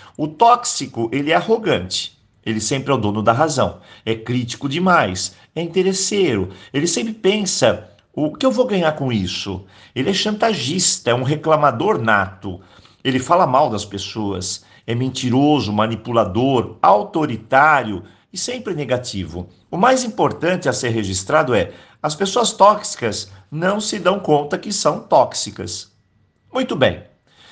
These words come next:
É claro que temos tudo isso que eu falei, mas uma proporção bem pequena.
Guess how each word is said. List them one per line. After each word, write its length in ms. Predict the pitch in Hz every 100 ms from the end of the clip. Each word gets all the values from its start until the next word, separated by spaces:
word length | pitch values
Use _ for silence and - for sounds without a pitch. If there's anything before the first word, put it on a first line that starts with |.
| -
É 100 | 240
claro 380 | 233 226 214 143
que 420 | 147 127 107 98 -
temos 280 | 254 196
tudo 300 | - 220 160
isso 300 | 180 151 -
que 100 | 117
eu 60 | 117
falei, 500 | - 113 107 85 - _ -
mas 300 | 151 180 180
uma 160 | 180
proporção 720 | 180 175 175 - 175 208 202 -
bem 320 | 101 110 117
pequena. 640 | 120 196 - 139 98 85